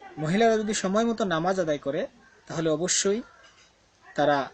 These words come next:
বেহেশতে যাওয়ার প্রথম গুণ তারা অর্জন করতে পারবে। দুই নাম্বার হলো অভিভাবকের কথা মেনে চলা, অর্থাৎ স্বামীর হক মেনে চলা।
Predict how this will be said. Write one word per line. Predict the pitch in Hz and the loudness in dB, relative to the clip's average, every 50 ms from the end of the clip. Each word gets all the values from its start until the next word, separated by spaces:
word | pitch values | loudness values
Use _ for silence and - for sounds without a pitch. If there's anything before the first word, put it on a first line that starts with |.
| - - 143 | -16 -12 -8
বেহেশতে | 147 147 180 185 - - 185 | -6 -4 -4 -6 -4 -6 -4
যাওয়ার | 170 165 160 156 143 - | 0 2 2 2 2 -2
প্রথম | 170 - - 202 196 | -12 -8 -6 -6 -4
গুণ | 170 160 147 135 | -4 -6 -8 -6
তারা | - 139 135 | -6 -6 -4
অর্জন | 127 120 120 131 123 | -4 -6 -6 -10 -12
করতে | 123 - 117 - 113 - | -12 -14 -14 -14 -16 -12
পারবে। | - 113 101 95 95 - - - _ _ _ - 392 415 440 427 392 359 359 403 440 440 427 - - - - - - - - - _ _ _ _ _ - 135 | -12 -12 -12 -12 -16 -20 -20 -20 _ _ _ -20 -20 -20 -20 -20 -20 -16 -12 -8 -6 -6 -6 -8 -12 -18 -20 -20 -20 -20 -20 -20 _ _ _ _ _ -12 -4
দুই | 143 196 214 | 0 0 2
নাম্বার | 226 233 233 226 226 208 | 2 2 4 4 4 4
হলো | 180 165 143 151 180 254 - - - - - - - - - - - | 4 2 0 0 0 0 -2 -10 -14 -14 -14 -16 -20 -20 -20 -8 -6
অভিভাবকের | 147 151 151 151 180 208 220 220 220 208 - 220 - | -4 -2 -2 0 4 4 6 4 4 0 -2 -8 -2
কথা | - 190 190 196 208 269 294 - | -2 -2 0 2 0 0 -2 -4
মেনে | 175 147 135 131 123 | -6 -6 -6 -6 -8
চলা, | - - 117 104 - - - - - - - - | -8 -10 -12 -12 -14 -16 -18 -20 -20 -20 -10 -4
অর্থাৎ | 170 196 196 - 190 156 147 165 - - - - - - _ - _ - | -4 -4 0 0 0 0 0 0 -4 -8 -20 -20 -20 -20 _ -20 _ -10
স্বামীর | - - - 190 190 202 220 226 202 | -8 0 2 2 4 4 2 2 0
হক | 151 156 190 190 - - | 0 0 0 0 0 -4
মেনে | 170 151 139 123 | -8 -8 -8 -8
চলা। | 117 - 117 110 95 85 | -10 -10 -12 -12 -14 -14